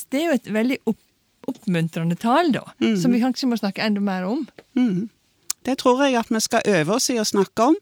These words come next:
Speaker 2: med en raushet som helt tydelig gir til kjenne at vi er forskjellige.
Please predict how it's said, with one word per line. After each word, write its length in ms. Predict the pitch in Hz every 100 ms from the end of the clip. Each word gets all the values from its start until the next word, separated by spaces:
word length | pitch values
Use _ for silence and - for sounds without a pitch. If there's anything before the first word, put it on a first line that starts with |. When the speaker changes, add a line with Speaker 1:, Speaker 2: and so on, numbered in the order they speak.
| 240 233 -
Speaker 2:
med 280 | 208 208 247
en 120 | 220 208
raushet 500 | 202 226 - 233 -
som 300 | - 208 208 _ _ _ _ _
helt 340 | - 220 254 -
tydelig 380 | 233 170 185 214
gir 60 | 196
til 80 | 202
kjenne 320 | - 185 170
at 120 | 185 196
vi 60 | 180
er 60 | 175
forskjellige. 540 | 175 175 170 170